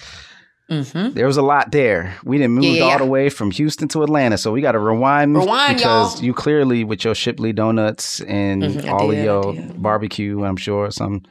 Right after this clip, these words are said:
Speaker 1: Oh, gosh,
Speaker 2: burnt
Speaker 1: yes.
Speaker 2: tips and all those good
Speaker 1: Oh,
Speaker 2: things.
Speaker 1: gosh.
Speaker 2: <laughs> You know, like, walk us through a three-month
Speaker 1: Yeah.
Speaker 2: situation that, like, yeah.
Speaker 1: All right, so,
Speaker 2: Wh-
Speaker 1: like, <laughs> half of college I don't remember.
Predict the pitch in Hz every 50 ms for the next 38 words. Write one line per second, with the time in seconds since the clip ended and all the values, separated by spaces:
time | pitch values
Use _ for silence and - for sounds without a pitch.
0 | - - 151 160 151 127 - - - - 147 147 - - 104 107 107 160 156 -
1 | 113 107 - - - - - - 98 98 101 98 101 101 95 92 101 104 98 269
2 | 277 - - - 95 95 92 - - - 156 - - - - - - - - -
3 | - - - - - - - - 135 - 165 151 156 127 117 110 110 - - _
4 | _ - 123 113 110 - _ _ _ _ _ _ _ _ _ _ _ _ - 127
5 | 120 131 147 - 160 139 - - 143 131 127 123 120 120 120 113 110 110 - -
6 | 131 - - - 107 - - - - 107 107 131 151 180 165 147 147 160 151 -
7 | - - 151 143 - 139 127 127 135 139 - 135 127 123 - - - - 120 120
8 | 107 98 - - - 127 127 117 95 78 71 - 190 185 180 165 160 101 - 160
9 | 151 151 151 143 - - - - - - - - - - - - - - 180 214
10 | 240 240 240 226 - 208 180 175 170 165 170 165 160 165 151 151 151 147 143 143
11 | - - - - -